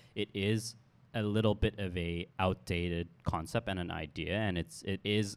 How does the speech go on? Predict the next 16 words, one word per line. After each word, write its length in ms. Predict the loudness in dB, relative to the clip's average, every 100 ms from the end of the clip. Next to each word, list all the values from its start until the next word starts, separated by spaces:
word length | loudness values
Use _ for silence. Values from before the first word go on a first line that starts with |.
| -2
almost 380 | 0 0 -4 -4
cliche. 580 | -4 -4 -2 -2 -2 0
And 100 | 0
I 60 |
think, 280 | 2 0 0 -14 -20 -20 -20 -20 -20 _ -2
um, 340 | 0 0 -4 -12 _
you 80 | 4
know, 100 | 4
I 80 | 4
think 200 | 2 0
the, 180 | -2 -2 -2
the 100 | -2
term 360 | 0 2 2 0 0
East 300 | -2 0 0
meets 260 | 0 0
West, 460 | 0 0 0 -8